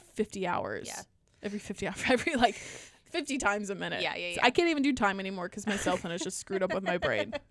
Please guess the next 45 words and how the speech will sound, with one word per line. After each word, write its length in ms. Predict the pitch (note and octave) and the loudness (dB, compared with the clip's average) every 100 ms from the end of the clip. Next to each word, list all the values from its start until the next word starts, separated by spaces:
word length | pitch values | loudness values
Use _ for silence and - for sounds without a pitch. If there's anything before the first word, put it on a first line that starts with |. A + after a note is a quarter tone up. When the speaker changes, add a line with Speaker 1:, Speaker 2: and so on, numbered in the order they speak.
| _ _ | _ _
Speaker 1:
You 140 | - | -6
know, 240 | G#3 G3+ G#3 | -4 -4 -2
like, 100 | A3 | -4
just 160 | A3 A3 | -2 -2
trying 160 | B3+ B3+ | 0 2
to 60 | |
get 140 | B3+ A#3 | 4 4
a 40 | |
break 340 | A3 G3 G3 - | 4 2 0 0
from 160 | - | -4
my, 140 | F3 - | -4 -4
it's 140 | - B3 | -4 0
like 140 | G#4 | 0
Speaker 2:
Yeah. 80 | A4 | 0
Speaker 1:
a 20 | |
nice 260 | E4+ E4+ - | 0 0 0
break 280 | F#3 A3 | -2 -2
from 180 | - F3+ | -4 -10
real 120 | - F2 | -8 -6
life. 400 | - - - - | -6 -8 -12 -10
Speaker 2:
Yeah. 320 | A3 G3 F#3 F#3 _ _ _ - - _ | -4 -2 -4 -10 _ _ _ -20 -20 _
But 140 | C4 B3 | -2 -2
again, 280 | B3 C4 | 0 0
like 140 | F3+ F3+ | 0 -8
you 60 | |
said, 160 | - F3+ | -6 -6
it's 80 | - | -6
productive. 420 | - E3+ - F2+ - - | -8 -6 -6 -10 -12 2
Speaker 1:
Yeah. 120 | A#3 | 2
Speaker 2:
There's 120 | G3+ | 2
an 60 | G#3+ | 2
outcome 380 | G#3 - F3+ D#3+ | 2 2 -4 -10
to 100 | - | -10
it, 100 | - | -8
and 80 | - | 0
Speaker 1:
Yeah. 120 | F4 | 4
Speaker 2:
there's 120 | C#4+ F3+ | 4 4
a 200 | - F3+ F3+ _ | -2 -2 -4 _
productive 500 | - G#3+ F3+ - F3 - | -6 -4 -4 -4 -6 -4
outcome 320 | - - - - | -10 -10 -18 -14
to 180 | - | -10
it. 80 | E2+ | 4
Speaker 1:
It's 220 | - C#4 - | 6 6 6
like 240 | E4 - | 4 6
practical 720 | C4 B3 - B3+ B3+ A3+ G3+ | 4 4 2 -2 2 2 0